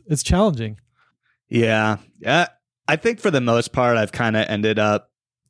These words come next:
Speaker 2: doing a lot of revisions for people 'cause I'm always like, "Well, I know myself and I'm gonna do whatever it takes to make them happy anyway."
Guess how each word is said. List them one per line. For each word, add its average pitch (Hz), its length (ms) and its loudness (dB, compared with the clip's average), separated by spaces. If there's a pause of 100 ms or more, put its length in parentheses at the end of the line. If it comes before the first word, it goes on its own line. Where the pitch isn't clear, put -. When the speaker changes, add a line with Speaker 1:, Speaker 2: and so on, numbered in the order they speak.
Speaker 2:
doing 104 300 -2
a 110 60 -2
lot 117 200 0
of 117 140 0
revisions 120 600 0
for 120 140 -4
people 131 460 0
'cause 117 180 -4
I'm 110 140 0
always 107 260 0
like, 98 180 -4
"Well, 117 140 0
I 123 140 2
know 123 120 2
myself 101 640 -2
and 92 320 -6 (460)
I'm 131 140 0
gonna 127 160 2
do 113 180 2
whatever 107 220 0
it 104 80 -4
takes 107 240 -4
to 113 80 -4
make 101 180 -4
them 98 140 -4
happy 95 420 -4
anyway." 117 480 0